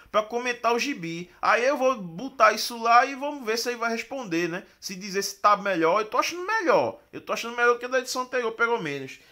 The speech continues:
E aqui mostra o Ba-, o Barão Von Strucker é um vilão ma-, dos mais coitados, né? Porque a ideia do cara de ter essa prisão, ele tem uma prisão cheia de abafador de poder. Ele aumenta o poder dele de algum jeito, não sei,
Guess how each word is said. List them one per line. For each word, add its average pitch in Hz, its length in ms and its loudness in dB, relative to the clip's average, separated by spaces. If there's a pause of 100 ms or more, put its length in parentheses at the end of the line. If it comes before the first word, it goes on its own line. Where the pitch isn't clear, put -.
(200)
E 302 100 -4
aqui 330 380 6
mostra 262 560 0
o 247 240 -10
Ba-, 233 320 2
o 202 40 -10
Barão 208 520 -6
Von 247 140 -8
Strucker 226 520 -6
é 233 60 -4
um 262 140 -8
vilão 247 400 -6
ma-, 196 400 0
dos 233 200 -6
mais 302 200 2
coitados, 175 640 2
né? 170 120 -6 (280)
Porque 262 200 -6
a 330 140 8
ideia 254 320 4
do 247 140 -2
cara 202 280 0
de - 60 -20
ter 220 140 -4
essa 233 180 -4
prisão, 202 720 -6 (180)
ele 302 240 2
tem 277 140 -2
uma 285 100 4
prisão 294 360 -2
cheia 294 260 0
de 392 80 2
abafador 285 500 4
de 339 80 0
poder. 240 680 -4 (460)
Ele 247 160 4
aumenta 269 480 2
o - 40 -10
poder 226 280 -2
dele 180 220 -2
de 180 260 -8
algum 185 240 -2
jeito, 151 300 -6
não 180 100 -6
sei, - 500 -6